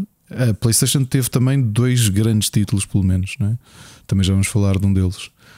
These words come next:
Se o mercado for todo para aí, que espaço é que há para este tipo de investimentos tradicional? Eu acho que vai sempre haver, na realidade. Mas também é assustador veres estas empresas tradicionalmente.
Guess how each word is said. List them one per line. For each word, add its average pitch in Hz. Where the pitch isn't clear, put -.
Se -
o -
mercado 120
for -
todo 101
para 113
aí, 120
que -
espaço -
é 117
que -
há 123
para 117
este 117
tipo 110
de 117
investimentos 107
tradicional? 104
Eu 143
acho 170
que -
vai 175
sempre 170
haver, 139
na 95
realidade. 101
Mas 104
também 107
é 110
assustador 113
veres 117
estas 120
empresas 123
tradicionalmente. 127